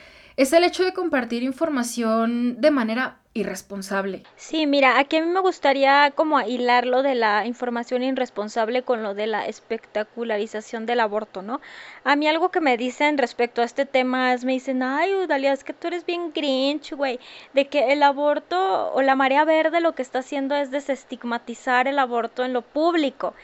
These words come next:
Speaker 2: lo que está haciendo es, este, pues, normalizarlo, despen-, despenalizarlo en lo público", y a mí no me rompan las pelotas, porque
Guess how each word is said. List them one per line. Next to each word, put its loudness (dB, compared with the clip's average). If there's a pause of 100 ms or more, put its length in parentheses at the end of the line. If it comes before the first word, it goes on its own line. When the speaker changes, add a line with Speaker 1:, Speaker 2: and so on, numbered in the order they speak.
(260)
Speaker 2:
lo 0
que -2
está -2
haciendo -2
es, 0
este, -2 (320)
pues, -2
normalizarlo, 0
despen-, -4 (160)
despenalizarlo 0
en 0
lo -2
público", 0
y 6
a 4
mí -2
no 0
me 2
rompan 4
las 2
pelotas, 2
porque -2